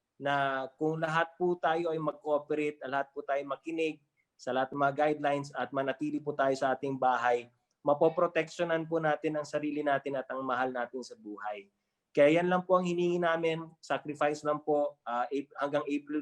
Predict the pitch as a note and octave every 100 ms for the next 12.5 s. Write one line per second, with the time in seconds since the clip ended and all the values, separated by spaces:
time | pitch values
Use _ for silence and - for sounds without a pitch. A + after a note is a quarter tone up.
0 | C#3+ D3 - D#3+ D#3+ D#3+ C#3 C3+ E3 D3+
1 | D3+ - _ _ - D#3 E3+ E3 D#3+ E3
2 | D#3+ E3 D#3 D#3+ D3+ D3+ - C#3 B2 -
3 | D3 D3 D#3+ E3 E3+ E3 D#3 D3+ C#3+ C#3
4 | C#3 D3+ D#3+ D#3 D3 C#3+ C#3+ C#3+ B2 C3+
5 | C3+ C#3+ - D#3 D#3+ F3 E3 D#3 D3+ C3+
6 | C3+ C#3+ D3 D3 C#3 C3+ C#3+ D3+ E3 E3
7 | D#3 E3+ E3 E3 E3 E3+ D#3+ C#3+ - D3
8 | C#3+ C#3+ - D3 - C#3+ - C3+ C3+ B2
9 | A#2+ C#3+ C#3+ C#3 _ _ _ _ - D#3+
10 | D#3 E3 D#3+ F3+ E3 C#3 _ _ A#2+ A#2+
11 | C3 C#3+ C#3+ D3+ E3 F3 F3 F3 F3 F3
12 | _ _ _ - B2+